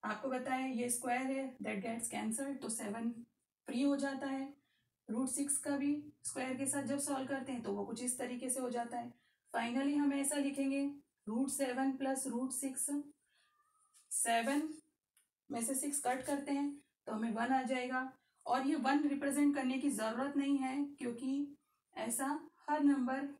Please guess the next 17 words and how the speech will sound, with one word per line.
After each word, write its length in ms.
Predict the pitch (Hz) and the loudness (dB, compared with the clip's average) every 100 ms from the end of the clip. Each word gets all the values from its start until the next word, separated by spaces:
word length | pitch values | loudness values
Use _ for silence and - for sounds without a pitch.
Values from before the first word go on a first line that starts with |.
| - | -10
या 160 | 226 240 | -4 0
हर 160 | 277 | 0
फ्रैक्शन 400 | 285 269 240 262 | 0 -2 -4 -2
में 80 | 254 | -2
होता 260 | 247 202 247 | -2 -4 -2
ही 120 | 262 | -2
है। 200 | 262 277 285 - _ | -2 -2 -6 -10 _
तो 60 | 240 | -6
ये 120 | 226 | -2
हमारा 280 | 262 247 254 | 0 0 0
फाइनल 360 | 247 214 220 226 | -2 -4 -2 -2
आंसर 400 | 208 196 302 349 - - | -2 -2 -4 -6 -14 -4
हो 100 | 220 | 0
जाता 260 | 233 233 277 | 0 0 2
है, 100 | 285 | 2
रूट 200 | 269 285 | 2 0
सेवन 420 | 247 226 247 | -2 -2 0